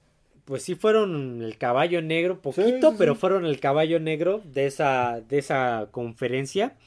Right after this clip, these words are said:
Speaker 1: No es un equipo que sea tan de impacto,
Speaker 2: No, no, no.
Speaker 1: pero te gana partidos.
Speaker 2: Sí, y bueno, se notó en el juego con Kansas City, pelearon por ratos, pero no, no, no estuvieron cerca de, de ganarles.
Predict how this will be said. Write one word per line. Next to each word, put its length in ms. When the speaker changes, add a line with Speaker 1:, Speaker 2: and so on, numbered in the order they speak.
Speaker 1:
No 120
es 120
un 120
equipo 420
que 160
sea 300
tan 480
de 80
impacto, 680
Speaker 2:
No, 220
no, 140
no. 140
Speaker 1:
pero 280
te 100
gana 300
partidos. 440
Speaker 2:
Sí, 220
y 260
bueno, 240
se 160
notó 380
en 100
el 60
juego 320
con 180
Kansas 320
City, 380
pelearon 480
por 200
ratos, 380
pero 800
no, 300
no, 120
no 140
estuvieron 400
cerca 320
de, 380
de 120
ganarles. 600